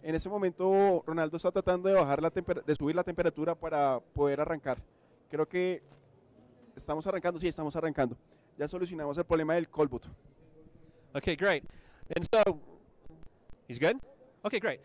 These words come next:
Speaker 2: All right, so our boss is gonna give another good try here again and hopefully get over six gigahertz with stability. He's gonna go back into bios. Um,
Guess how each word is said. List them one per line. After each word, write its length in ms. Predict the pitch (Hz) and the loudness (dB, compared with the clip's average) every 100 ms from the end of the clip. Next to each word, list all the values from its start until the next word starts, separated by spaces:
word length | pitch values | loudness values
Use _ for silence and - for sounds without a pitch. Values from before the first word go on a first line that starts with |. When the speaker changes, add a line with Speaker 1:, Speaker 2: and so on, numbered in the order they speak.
| - - - | -20 -20 -2
Speaker 2:
All 180 | 180 196 | 4 6
right, 200 | 185 - | 4 4
so 260 | 233 220 | 4 6
our 120 | 202 | 6
boss 180 | 220 226 | 6 6
is 60 | 220 | 4
gonna 120 | 214 | 2
give 100 | 196 | 2
another 280 | 202 214 202 | 4 6 6
good 160 | 214 | 4
try 260 | - 208 208 | 4 6 6
here 200 | 208 214 | 6 4
again 240 | 202 214 | 4 0
and 100 | 214 | 0
hopefully 280 | 190 190 202 | 2 2 2
get 140 | 180 185 | 4 4
over 160 | 185 | 4
six 240 | 170 196 - | 0 -2 0
gigahertz 380 | 208 190 185 | 0 2 2
with 100 | 180 | 0
stability. 500 | - 160 185 170 151 - _ _ _ _ - | -4 0 2 2 0 -6 _ _ _ _ -8
He's 100 | 165 | 0
gonna 140 | 190 | 2
go 80 | 175 | 4
back 220 | 190 185 | 4 4
into 120 | 190 | 2
bios. 560 | 165 175 175 185 - - - - - | 4 6 6 4 2 -10 -16 -18 -10
Um, 560 | - 170 170 170 170 165 | -2 2 4 2 0 -4